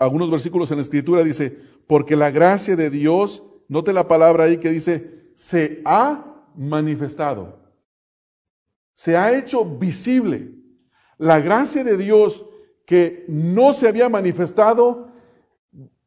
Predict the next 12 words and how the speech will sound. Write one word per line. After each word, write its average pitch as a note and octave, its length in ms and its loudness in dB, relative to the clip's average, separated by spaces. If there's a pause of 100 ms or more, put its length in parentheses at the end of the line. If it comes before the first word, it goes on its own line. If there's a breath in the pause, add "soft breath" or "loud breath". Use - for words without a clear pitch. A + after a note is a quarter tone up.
(360)
jamás G3+ 680 -2 (760)
se F3+ 200 -4
hizo A3 200 -2
visible A3 340 -6
en G#3+ 60 -2
la F#3 160 -2
persona F#3+ 400 -4
de E3+ 140 -2
Cristo, F3+ 360 -10
en C#3 80 -8
el D3 80 -6
sentido B3 720 -4